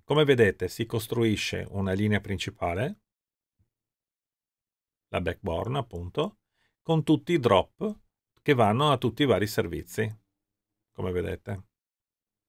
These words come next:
E ogni drop, cioè viene, ogni, ogni servizio viene collegato sulla rete principale tramite una T. Alla fine del, della, della rete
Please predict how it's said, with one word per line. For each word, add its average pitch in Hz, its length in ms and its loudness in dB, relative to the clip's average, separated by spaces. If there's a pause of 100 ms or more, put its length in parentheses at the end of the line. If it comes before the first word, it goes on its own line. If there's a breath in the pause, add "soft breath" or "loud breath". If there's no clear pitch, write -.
(1400)
E 135 340 2
ogni 135 420 4
drop, 127 760 2
cioè - 180 -4
viene, 107 360 2
ogni, 117 520 -2 (440)
ogni 127 220 2
servizio 120 920 0
viene 110 320 0
collegato 110 560 2
sulla 101 240 0
rete 107 260 2
principale 104 640 -2
tramite 104 580 -2
una 101 260 -4
T. - 300 -12 (480)
Alla 156 320 6
fine 95 640 -2
del, 92 320 -2
della, 90 680 -6
della 92 300 0
rete 98 480 -2